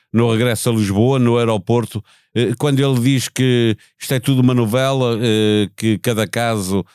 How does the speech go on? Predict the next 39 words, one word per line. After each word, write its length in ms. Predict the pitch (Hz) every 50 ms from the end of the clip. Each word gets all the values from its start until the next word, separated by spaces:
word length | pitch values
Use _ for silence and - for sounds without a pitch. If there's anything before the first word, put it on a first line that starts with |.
| _ _ _ _
eh, 140 | 98 101 107
faz 260 | 98 - 120 110 101
esquecer 440 | - - - 113 101 - - 113 107
o 60 | 107
outro 300 | 107 110 101 90 104 101
caso, 640 | - - 117 117 120 120 117 107 95 101 107 95 - _ _ _ _ _ 95
eh, 180 | 101 107 107 -
e 180 | - 113 104 87 - _ _
como 240 | _ - - 110 107
estavas 340 | 92 - - 117 107 107 104
a 80 | 110
dizer 300 | 104 104 107 98 113 104
que 100 | - -
ele 80 | 117 107
parece 340 | 85 - 120 117 107 - -
querer 240 | - 117 110 110 -
conter 420 | - 139 135 123 - - 143 139 127
novamente, 720 | 117 123 113 107 110 113 117 120 117 110 95 - - 85 - - - _ _ _ -
eh, 600 | 101 107 - - 120 107 101 101 101 101 101 104
eh, 20 |
esta 300 | 92 110 101 - - 104
crise 300 | - - 123 120 113 - -
política 400 | - 113 120 117 101 - - 113
e 80 | 113
instabilidade 680 | 104 - - 123 110 107 113 113 104 110 107 101 90 85 - _ _ _ _ _
a 80 | - 113
este 380 | 113 127 147 139 131 - - -
caso, 540 | - 135 135 127 117 98 87 92 98 85 - _ _ _ _ -
eh, 140 | 107 131 135 -
específico, 840 | 151 - - - - - - 135 143 123 143 139 - - 139 139 -
o 120 | 147 139 -
que 120 | - 156
é 60 | 143
que 160 | - - 156
isso 340 | 160 143 - - - - 135
também 280 | 127 147 139 135 147 147
nos 220 | 143 135 123 107
diz 180 | 117 147 147 131
sobre 400 | - 147 143 131 127 127 117